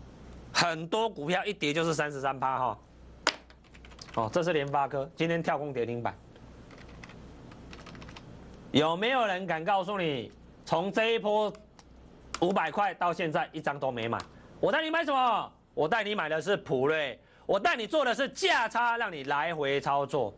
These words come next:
就算你要做联发科，你也要懂得卖，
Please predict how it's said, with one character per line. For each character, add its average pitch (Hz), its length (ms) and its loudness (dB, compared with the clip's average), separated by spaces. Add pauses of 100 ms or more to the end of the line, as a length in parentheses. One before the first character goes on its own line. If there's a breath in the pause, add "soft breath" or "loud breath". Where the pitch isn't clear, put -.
(320 loud breath)
就 339 320 4
算 294 260 2
你 214 120 -4
要 269 200 4
做 254 160 2
联 214 220 2
发 220 180 4
科， 208 420 2
你 170 120 2
也 247 160 2
要 226 200 2
懂 139 220 -2
得 151 260 2
卖， 202 380 2